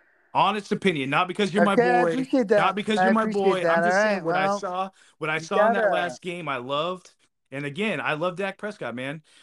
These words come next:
Speaker 1: Like, my th-, my three favorite quarterbacks in the league are Josh Allen, of course, Lamar Jackson, and Dak Prescott. I'm just telling you right now.
Speaker 2: I just don't understand how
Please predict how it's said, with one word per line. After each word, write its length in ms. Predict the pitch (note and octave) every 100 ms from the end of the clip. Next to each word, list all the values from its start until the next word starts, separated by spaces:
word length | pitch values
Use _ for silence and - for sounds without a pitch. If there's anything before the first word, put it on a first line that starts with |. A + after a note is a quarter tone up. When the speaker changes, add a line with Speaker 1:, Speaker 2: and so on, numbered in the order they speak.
| -
Speaker 1:
Like, 220 | E3 E3+
my 180 | F#3 A3
th-, 200 | A3+ G3
my 220 | F#3+ A3 G#3
three 220 | G#3+ B3+
favorite 320 | C4+ A#3+ A3+ E3+
quarterbacks 520 | G3 F#3 E3 D#3 -
in 60 |
the 80 | C3+
league 280 | C3+ D#3 E3+
are 120 | B2+
Josh 480 | B2 A2+ C3 C3+ C#3
Allen, 220 | D#3 C#3+
of 100 | B2+
course, 380 | - D3+ D3+ D3+
Lamar 280 | C3 B2+ B2
Jackson, 460 | A#2 C3 C3 - A#2+
and 100 | A2
Dak 220 | A#2+ G#2+
Prescott. 380 | G#2+ F#2+ F2 C#2
I'm 80 | G#2
just 160 | A2+
telling 180 | - A2
you 60 | G#2
right 120 | G2+
now. 180 | F2+ _ _ _ _ _ _ _ -
Speaker 2:
I 100 | G3
just 220 | D4 -
don't 180 | B3 A#3
understand 640 | G#3+ F#3+ - E3 E3 D#3+ D3
how 760 | C#3 D3 C#3+ C#3 C3+ B2+ B2